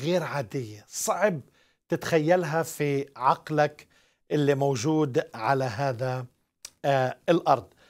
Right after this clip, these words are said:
آه، خليني أخذ مكالمة، آه، تانية من، آه، نعمان من عمان. آه، أهلا وسهلا أخ نعمان، أنت معي على الهوا.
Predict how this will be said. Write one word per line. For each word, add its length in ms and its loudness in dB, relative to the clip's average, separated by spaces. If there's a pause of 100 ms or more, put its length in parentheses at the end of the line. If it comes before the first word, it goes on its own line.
(360)
آه، 80 6
خليني 360 2
أخذ 680 2 (120)
مكالمة، 840 2 (100)
آه، 240 4
تانية 540 0 (460)
من، 380 2 (140)
آه، 440 4 (140)
نعمان 680 4 (840)
من 180 4
عمان. 420 0 (800)
آه، 480 4 (220)
أهلا 220 4
وسهلا 460 2
أخ 180 -2
نعمان، 440 4
أنت 220 0
معي 400 4
على 160 4
الهوا. 300 4